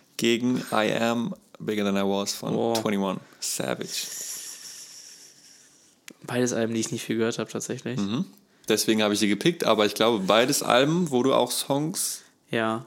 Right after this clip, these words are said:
Speaker 1: findest, die du sehr gerne magst.
Speaker 2: Also, ich könnte hier keine o-, vernünftige Meinung über die Alben abgeben, weil
Speaker 1: Ja.
Speaker 2: ich dafür die, also ich kenn Songs aus den Alben
Speaker 1: Ja.
Speaker 2: und die finde ich auch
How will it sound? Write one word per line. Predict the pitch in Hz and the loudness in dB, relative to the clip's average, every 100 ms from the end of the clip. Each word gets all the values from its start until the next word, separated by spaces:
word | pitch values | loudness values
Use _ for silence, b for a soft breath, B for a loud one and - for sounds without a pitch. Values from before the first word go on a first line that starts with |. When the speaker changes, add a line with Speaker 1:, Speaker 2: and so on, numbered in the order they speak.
| - | -10
Speaker 1:
findest, | - 147 147 143 | -4 0 0 0
die | 135 | 0
du | 123 | 2
sehr | 127 | 2
gerne | 123 123 | 2 2
magst. | 123 - - - _ | 0 -2 -8 -16 _
Speaker 2:
Also, | 123 120 120 117 - B B B B B B B B | -4 0 0 -2 -10 B B B B B B B B
ich | - | -2
könnte | - 123 123 | 2 2 2
hier | 113 | 2
keine | - 113 117 - | 2 0 0 -2
o-, | - - - - - | -4 -10 -20 -20 -12
vernünftige | - 113 117 113 117 110 | -4 -2 -2 -2 0 0
Meinung | 110 113 110 110 | 0 0 -2 -4
über | - 117 | -4 -2
die | 117 - | 0 0
Alben | 120 | 0
abgeben, | 117 - 113 113 | -2 -2 -2 0
weil | 110 | 2
Speaker 1:
Ja. | 101 | 4
Speaker 2:
ich | 113 | 2
dafür | 113 113 | 0 -2
die, | 110 110 110 | -2 -2 0
also | 117 113 | 2 2
ich | 110 | 2
kenn | - 117 | 0 0
Songs | - 117 131 135 | 2 2 2 0
aus | 131 | 0
den | 127 | -2
Alben | 123 127 131 131 | 0 0 0 -4
Speaker 1:
Ja. | 123 196 B B B B B _ _ | -6 -8 B B B B B _ _
Speaker 2:
und | 117 110 | -8 -2
die | 113 | 0
finde | 110 120 113 | 0 -2 -2
ich | |
auch | - | -4